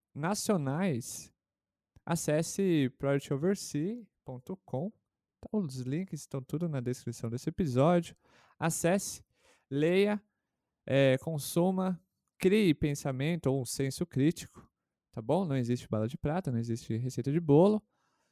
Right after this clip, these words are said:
O que existe são conteúdos e que você adapta ao seu contexto. Olha aí, eu falando aqui.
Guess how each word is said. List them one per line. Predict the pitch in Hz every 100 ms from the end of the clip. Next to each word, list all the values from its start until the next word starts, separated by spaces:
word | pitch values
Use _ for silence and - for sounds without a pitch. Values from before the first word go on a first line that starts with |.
| _ _ -
O | 120
que | 160
existe | 143 135 151 170
são | 165 147 143
conteúdos | - 165 - 156 139 160 165 160
e |
que | 165 156
você | 156 160
adapta | 139 135 - 156
ao |
seu | 143 156
contexto. | - 170 147 147 143 117 - - - _ _ _ _ _ _ _
Olha | 110 110
aí, | 104 110
eu | 110 113
falando | - 123 101 101 110 107 104
aqui. | -